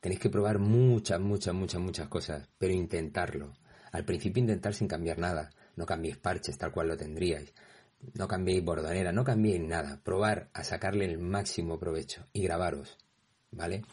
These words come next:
Luego cambiar algún elemento, es decir, pues, venga, voy a poner un parche nuevo que por lo menos con un parche puede funcionar. Y empezar a tunearlo un poco, pero no de, pero no cambiéis de material, no pongáis, no mezcléis algo muy bueno con algo malo. Intentar que todo sea,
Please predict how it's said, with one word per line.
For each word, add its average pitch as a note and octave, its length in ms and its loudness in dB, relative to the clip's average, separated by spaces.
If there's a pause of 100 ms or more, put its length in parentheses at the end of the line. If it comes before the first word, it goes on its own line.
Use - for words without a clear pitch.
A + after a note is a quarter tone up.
(240)
Luego G#2 240 2
cambiar F2+ 360 -2
algún F#2 260 0
elemento, E2 580 -2
es E2 100 -10
decir, D2 380 -6
pues, - 160 -14 (220)
venga, E2+ 240 -8
voy F2 100 -4
a F2 60 -2
poner F2+ 180 -2
un E2 100 -4
parche E2 540 -2
nuevo F#2 380 0
que F2+ 100 0
por D#2 120 -6
lo D#2 80 -6
menos F2 200 -6
con E2+ 140 -4
un D#2+ 160 -6
parche F2 320 -4
puede D#2+ 220 -4
funcionar. D#2 500 -10 (680)
Y F#2+ 80 -4
empezar F#2+ 340 -2
a G2 80 0
tunearlo F#2 460 0
un D2+ 140 -4
poco, - 300 -6
pero F#2+ 220 2
no G#2 140 4
de, A#2 300 0
pero - 200 0
no A2 220 2
cambiéis F2 460 0
de D#2 80 -4
material, D#2 460 -6
no F2+ 160 -4
pongáis, F2+ 640 -4 (260)
no F2+ 80 -4
mezcléis F2+ 440 -2
algo E2+ 200 0
muy F2 200 0
bueno F2 480 0 (380)
con E2+ 180 -2
algo D2+ 200 0
malo. D#2 200 -4
Intentar E2 440 -4
que G2+ 100 0
todo F2 240 -2
sea, D#2+ 360 -4